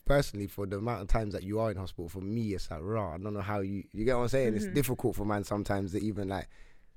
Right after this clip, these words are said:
Speaker 1: reach out, but man will try and be there and
Speaker 2: Mm-hmm.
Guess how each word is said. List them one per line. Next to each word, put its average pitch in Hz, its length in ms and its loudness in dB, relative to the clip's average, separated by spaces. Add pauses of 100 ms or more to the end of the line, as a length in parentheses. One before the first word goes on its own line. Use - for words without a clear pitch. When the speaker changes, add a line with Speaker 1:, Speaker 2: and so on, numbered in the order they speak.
(160)
Speaker 1:
reach 110 300 0
out, 107 220 6
but 82 160 2
man 110 160 2
will 104 80 0
try 113 220 6
and 104 120 2
be 110 200 2
there 98 260 2
and - 200 0
Speaker 2:
Mm-hmm. 247 120 -2